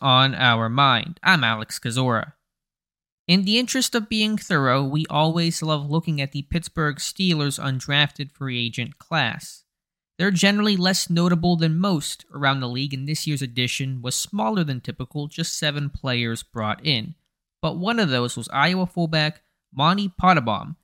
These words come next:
and Steeler fans are going to love this dude.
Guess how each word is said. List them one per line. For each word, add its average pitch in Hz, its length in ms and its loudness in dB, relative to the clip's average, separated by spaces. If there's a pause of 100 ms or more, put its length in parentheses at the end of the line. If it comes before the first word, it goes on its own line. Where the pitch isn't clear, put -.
(140)
and 127 140 -6
Steeler 190 380 -4
fans 180 480 2
are 131 180 -6
going 135 540 -2
to - 180 -16
love 120 480 -2
this 107 180 -8
dude. 104 400 -10